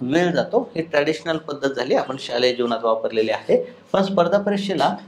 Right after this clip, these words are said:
वेळ कमी असतो म्हणून कशी पद्धत वापरता येईल पहा. एकक स्थानचे अंक घेऊ, पाच आणि शून्य, पाच आणि दोन सात, दशक स्थानचा अंक एक आणि एक दोन आणि एक तीन, शतक स्थानचा अंक एक आणि दोन तीन आणि तीन सहा.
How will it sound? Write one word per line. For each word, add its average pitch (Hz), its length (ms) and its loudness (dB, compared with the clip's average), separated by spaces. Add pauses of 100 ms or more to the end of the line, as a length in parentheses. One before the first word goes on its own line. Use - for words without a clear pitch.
वेळ 175 300 2
कमी 196 200 2
असतो 196 220 -2
म्हणून 165 180 0
कशी 190 400 -4
पद्धत 175 260 2
वापरता 151 300 -2
येईल 135 100 -14
पहा. 190 140 0 (400)
एकक 196 260 -2
स्थानचे 160 320 0
अंक 160 160 -2
घेऊ, 170 200 -2
पाच 180 360 0
आणि 180 160 -2
शून्य, 175 320 -2
पाच 160 500 0
आणि 151 180 -6
दोन 151 260 -4
सात, 120 300 0 (560)
दशक 180 260 0
स्थानचा 165 460 0
अंक 165 340 -2
एक 185 300 2
आणि 165 260 -2
एक 160 300 -2
दोन 175 300 0
आणि 147 240 -2
एक 160 320 -4 (380)
तीन, - 280 2 (160)
शतक 190 300 2
स्थानचा 160 400 0
अंक 160 220 0 (120)
एक 175 220 2
आणि 160 180 0
दोन 165 240 2
तीन 165 300 0 (140)
आणि 143 220 -2
तीन 151 140 -4
सहा. - 420 -2